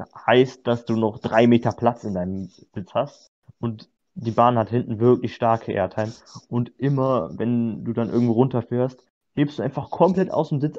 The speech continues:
ab und hängst dann am Bügel und, ja, bist dann wie so ein Free-, also wie so ein, äh, Bungee-Drop-Tower, wie so ein, ja, äh, sag ich mal, wie so ein Tikal und hebst die ganze Zeit ab und fällst runter,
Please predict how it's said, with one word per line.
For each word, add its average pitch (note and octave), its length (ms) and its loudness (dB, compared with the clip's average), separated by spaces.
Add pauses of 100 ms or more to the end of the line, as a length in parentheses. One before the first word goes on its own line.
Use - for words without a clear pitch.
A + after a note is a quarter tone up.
ab E3 320 -6 (420)
und C3+ 420 -4
hängst D3 320 -2
dann C#3 100 0
am C3 240 0
Bügel D#3 300 2
und, B2 260 -2 (340)
ja, A#2 220 0 (420)
bist C3+ 380 -4
dann D3 140 2
wie C#3 60 2
so C3 100 0
ein B2+ 100 0
Free-, C#3+ 240 0
also A#2 160 4
wie A#2+ 60 2
so B2 120 2
ein, A#2+ 180 0
äh, A2+ 220 -2
Bungee-Drop-Tower, B2 840 0
wie B2 60 -4
so A#2 100 0
ein, A2+ 180 -2 (480)
ja, F#2 360 0 (120)
äh, - 220 -8
sag A2 120 -2
ich - 100 -14
mal, A2+ 120 -4
wie A2 60 -6
so A2+ 60 0
ein A2 80 -4
Tikal C3+ 520 -4 (180)
und - 140 -8 (640)
hebst C#3 240 -2
die B2+ 60 -2
ganze B2 260 -2
Zeit - 100 -6
ab C3 120 -4
und C3 120 0
fällst B2 360 0
runter, C3 500 -2